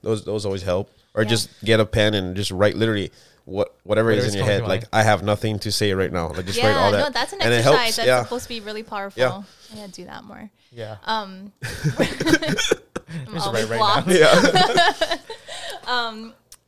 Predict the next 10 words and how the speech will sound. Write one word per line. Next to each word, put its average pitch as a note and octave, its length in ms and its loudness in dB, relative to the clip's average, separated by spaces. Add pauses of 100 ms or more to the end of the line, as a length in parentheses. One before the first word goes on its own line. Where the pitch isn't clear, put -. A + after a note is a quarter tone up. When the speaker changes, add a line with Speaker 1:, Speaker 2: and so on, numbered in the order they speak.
(380)
Speaker 2:
what C4 280 -4
a, E4+ 240 -4
like, C4+ 320 -6 (680)
now C4+ 320 -4
looking C#4+ 280 -8
at - 40 -6
your A#3+ 120 -6
life A#3 180 -8
now, G#3 340 -6
and G#3+ 300 -10